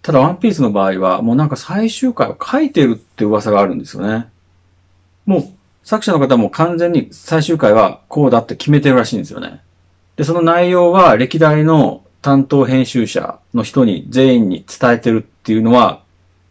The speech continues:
はっきりと聞いたことありますね。テレビの番組だったか、雑誌だったか忘れましたけど。だからその担当の編集の人はワンピースのラストを知ってるってことですね、全員。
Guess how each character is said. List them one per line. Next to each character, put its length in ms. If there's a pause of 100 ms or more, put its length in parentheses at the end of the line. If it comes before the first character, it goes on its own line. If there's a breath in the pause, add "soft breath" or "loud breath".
(180)
は 120
っ 80
き 100
り 60
と 100
聞 100
い 40
た 100
こ 80
と 80
あ 20
り 60
ま 100
す 100
ね。 160 (720)
テ 120
レ 140
ビ 120
の 160
番 280
組 180
だ 80
っ 60
た 160
か、 260 (560)
雑 180
誌 140
だ 80
っ 60
た 80
か 80
忘 200
れ 60
ま 100
し 60
た 140
け 80
ど。 80
だ 80
か 20 (1300)
ら 20
そ 60
の 40
担 220
当 120
の 40
編 140
集 100
の 60
人 160
は 140
ワ 120
ン 100
ピ 100
ー 20
ス 100
の 80
ラ 140
ス 80
ト 80
を 40
知 160
っ 40
て 100
る 60
っ 20
て 80
こ 60
と 80
で 60
す 20
ね、 80
全 300
員。 100